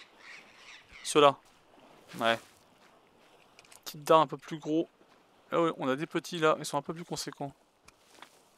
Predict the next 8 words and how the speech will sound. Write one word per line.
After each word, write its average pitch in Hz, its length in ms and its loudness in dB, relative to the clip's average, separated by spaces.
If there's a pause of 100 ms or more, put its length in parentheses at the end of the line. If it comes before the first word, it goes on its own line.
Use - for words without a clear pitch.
(840)
Ouais, 110 260 -2
ça - 160 -20
je 113 80 -16
l'ai 104 80 -10
pris - 160 -10
déjà. 139 320 -6 (1120)
Ok. 120 240 -10 (760)
Tac. - 380 2